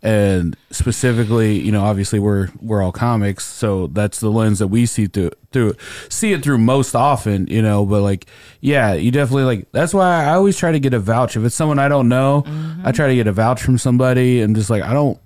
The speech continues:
Speaker 1: I don't wanna spin the wheel on somebody that I don't know.
Speaker 2: So I saw someone make a post about, um, being paid fifty dollars to feature. Have you guys been paid fifty dollars to feature? 'Cause I have a whole bunch of times.
Speaker 1: Mm-hmm.
Speaker 2: So I learned, um, as a comedian,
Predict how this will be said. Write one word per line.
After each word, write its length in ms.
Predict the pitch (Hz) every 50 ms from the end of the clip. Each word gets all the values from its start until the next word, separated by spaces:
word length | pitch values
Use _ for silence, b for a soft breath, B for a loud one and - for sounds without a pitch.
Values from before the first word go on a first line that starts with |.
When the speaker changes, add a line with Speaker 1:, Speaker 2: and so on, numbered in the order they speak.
| _
Speaker 1:
I 80 | - 117
don't 120 | 131 135 135
wanna 200 | 135 131 123 110
spin 260 | 107 - - - 131 127
the 80 | 120
wheel 260 | 110 113 120 123 120
on 280 | 113 110 104 101 98 95
somebody 340 | 95 - 104 101 98 101 98
that 160 | 92 98 95
I 80 | 95 95
don't 200 | 98 95 92 95
know. 240 | 95 95 92 90 85 -
Speaker 2:
So 140 | - 214
I 100 | 208 208
saw 240 | 220 - - 214 202 202
someone 380 | 202 208 196 190 190 180 180
make 220 | 180 175 170 165 -
a 80 | 165
post 480 | 160 - - 185 170 165 170 165 165 -
about, 420 | 170 151 156 156 156 156 143 - -
um, 200 | 156 156 147 147
being 300 | 151 170 165 165 160 160
paid 360 | 156 160 190 180 165 156 151 151
fifty 340 | - 185 175 175 - 175
dollars 420 | 156 156 151 151 147 151 147 147 143
to 140 | - - 143
feature. 600 | - - 160 147 123 107 - - 123 - - 131 - _ _ _ _ _ _ _ _ _ _ _ _ _ _
Have 200 | - 160 156 170
you 60 | 190
guys 260 | 185 185 175 175 175 160
been 160 | 160 160 160
paid 220 | 175 170 165 160 156
fifty 240 | - 165 - 170
dollars 320 | 160 165 165 165 160 156 151
to 80 | 160
feature? 440 | 151 - 175 170 151 - 147 143 143 -
'Cause 180 | - 147 139 143
I 120 | 139 131
have 260 | 131 127 117 113 -
a 80 | 127 127
whole 140 | 127 127 -
bunch 260 | - 117 120 127 -
of 100 | - -
times. 360 | _ 139 131 131 131 135 135
Speaker 1:
Mm-hmm. 320 | 127 123 117 120 110 104 113 - _ _ _ _ _ _ _
Speaker 2:
So 160 | _ _ -
I 160 | 170 160 165 180
learned, 600 | 175 170 156 151 147 143 139 139 139 143 139 - - -
um, 240 | 156 156 151 147 147
as 220 | - 151 147 147
a 40 | 151
comedian, 760 | - - 156 156 156 165 175 165 160 143 135 131 131 135 131